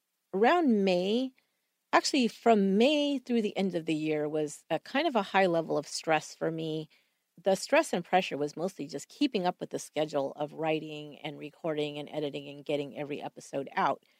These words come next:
Of course, I love doing it, but it was the time frame. It was not, it was not, not ending. It continued from <laughs> May, May all the way through the end of the year when I finally took some time off,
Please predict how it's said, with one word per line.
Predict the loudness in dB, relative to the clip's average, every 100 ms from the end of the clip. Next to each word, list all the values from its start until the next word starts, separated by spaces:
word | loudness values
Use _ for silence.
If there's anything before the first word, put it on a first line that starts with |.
| _ _ _ 0
Of | 0
course, | 4 4 4
I | 2
love | 4 4 4 2
doing | 2 2 0
it, | -6 0
but | 2 2
it | 0
was | -2 -4
the | -4
time | -6 -8 -2 0 2 2
frame. | -2 _ -6 -6 -8 -12 -18 _ _ -4
It | 0
was | 0
not, | 2 2 2 2 -2
it | -4
was | -2
not, | 0 0 0
not | 0 0 0
ending. | -4 -4 -8
It | -10 -8
continued | -8 -4 -2 -2 -2
from | -4 -4 -2 -2
<laughs> | 0
May, | 0 0 -2 -6 _ _ _ _ 2
May | 6 8 8 6 6
all | 6
the | 6
way | 4
through | 4 2 2
the | 2
end | 0 0
of |
the | -2
year | 0 0 0
when | -2 -6
I | -6
finally | -6 -6 -6
took | -10 -14
some | -14 -16
time | -14 -10 -2
off, | 0 0